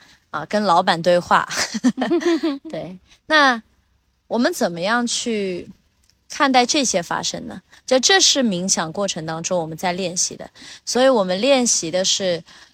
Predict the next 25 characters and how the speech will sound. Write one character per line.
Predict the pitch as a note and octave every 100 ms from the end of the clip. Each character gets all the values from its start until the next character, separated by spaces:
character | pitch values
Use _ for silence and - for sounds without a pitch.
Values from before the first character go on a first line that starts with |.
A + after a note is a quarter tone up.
| _
如 | F#3+ A3 C4+
何， | - F#3+ F3
就 | B3+
像 | A#3+ A#3
你 | F3
刚 | F3+ F#3+
才 | F3
说 | E3 F3
的 | E3
特 | F3 A3+
别 | D#3+
好， | E3 - - _ - _
我 | -
们 | G3+ G3
如 | G3+
何 | A#3+ A3+
能 | G#3+ F#3+
够 | G3+ G#3 F#3+ F3
如 | E3+ F#3+
其 | A#3 - G#3
所 | A3 - D#3+
示 | E3+ - A3
的 | F#3
允 | E3 E3 F3+
许 | A3+ - -